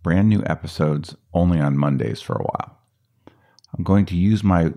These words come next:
usual Wednesday and Friday slots to reshare some excellent older episodes.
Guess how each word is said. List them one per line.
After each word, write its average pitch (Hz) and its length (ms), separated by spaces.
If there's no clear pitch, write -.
usual 95 540
Wednesday 92 560
and 76 160
Friday 85 380
slots - 560
to - 140
reshare 85 680
some - 340
excellent 87 500
older 82 320
episodes. - 720